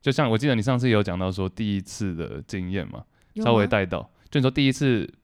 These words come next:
Speaker 1: 不是那么的
Speaker 2: 哦，对，我有讲过。
Speaker 1: 很，很，很重要，但是没有那么重要。
Speaker 2: 嗯。对。
Speaker 1: 你记得吗？
Speaker 2: 我记得。
Speaker 1: 嗯。
Speaker 2: 就是，哦，所以我之前有提过第一次，不过我再回答一下 Chubby Fish，就是我第一次发生在大二，
Speaker 1: 是。
Speaker 2: 然后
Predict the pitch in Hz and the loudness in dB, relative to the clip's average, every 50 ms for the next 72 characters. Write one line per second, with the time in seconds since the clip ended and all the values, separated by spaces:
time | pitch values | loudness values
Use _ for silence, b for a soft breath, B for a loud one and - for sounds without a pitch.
0 | _ _ - 117 110 - 151 143 131 135 127 110 104 95 85 92 85 82 - - | _ _ -2 -2 -2 0 0 2 2 4 2 2 2 0 -2 -2 -4 -4 -6 -8
1 | - B B B B B B B B - 262 262 285 349 370 339 262 247 247 262 | -14 B B B B B B B B -14 -14 -10 -8 -8 -6 -6 -6 -4 -6 -6
2 | 247 - 123 117 110 107 202 190 175 123 123 113 107 101 98 92 - - - _ | 0 2 2 4 4 2 -2 -4 -2 0 0 0 0 -2 -4 -6 -8 -12 -16 _
3 | _ _ _ _ _ - 107 98 92 92 92 90 - _ - - 156 131 113 110 | _ _ _ _ _ -6 -4 -4 -4 -4 -6 -10 -12 _ 0 2 2 2 4 2
4 | 120 113 92 73 104 - 135 123 110 113 110 117 113 95 92 101 123 151 156 123 | 2 2 2 0 -2 -2 -2 0 2 2 2 2 2 2 0 0 0 0 0 0
5 | 98 85 82 - 92 82 78 73 71 65 - - _ _ _ - 202 185 170 131 | -2 -4 -6 -6 -8 -8 -8 -10 -12 -14 -16 -16 _ _ _ -6 -4 -4 -4 -6
6 | 202 202 - _ - 190 - 104 202 180 160 80 73 - - - - 190 - 214 | -10 -14 -18 _ -14 -10 -6 -6 -6 -6 -6 -8 -10 -10 -8 -6 -6 -6 -6 -6
7 | 196 180 160 139 180 202 - _ _ - - - - - - 240 233 233 240 247 | -6 -6 -8 -8 -10 -12 -14 _ _ -16 -16 -16 -14 -8 -6 -6 -6 -4 -6 -4
8 | 240 226 226 214 202 196 185 180 - - - - - _ - - 214 214 196 302 | -4 -2 -2 -2 -4 -4 -6 -8 -10 -14 -20 -20 -20 _ -12 -8 -8 -6 -2 -2
9 | 349 339 254 214 - 247 262 214 185 175 196 202 165 180 190 185 185 175 180 175 | -2 -2 -2 -2 -4 -4 -4 -4 -4 -6 -8 -8 -6 -4 -4 -4 -4 -4 -6 -6
10 | - 180 165 214 233 233 202 180 - 214 208 220 214 196 165 160 170 160 156 156 | -8 -6 -2 0 0 2 0 0 0 -2 -2 -2 -2 -4 -4 -4 -4 -6 -6 -6
11 | 185 196 202 185 180 175 - - 214 185 175 185 175 - - - 165 143 - - | -6 -6 -6 -6 -6 -8 -8 -8 -10 -8 -6 -8 -8 -8 -8 -8 -10 -10 -10 -8
12 | 208 208 226 220 196 175 175 - 214 220 233 - 226 220 226 196 185 185 185 185 | -8 -6 -2 -2 -2 -2 -2 -2 -4 -6 -4 -6 -6 -6 -4 -6 -4 -4 -6 -6
13 | - 196 170 160 - - - 165 - B B B B B B B B _ 214 180 | -4 -4 -4 -4 -4 -6 -6 -6 -8 B B B B B B B B _ -6 -4
14 | 180 196 208 208 208 202 202 | -4 -2 -2 -2 -2 -4 -4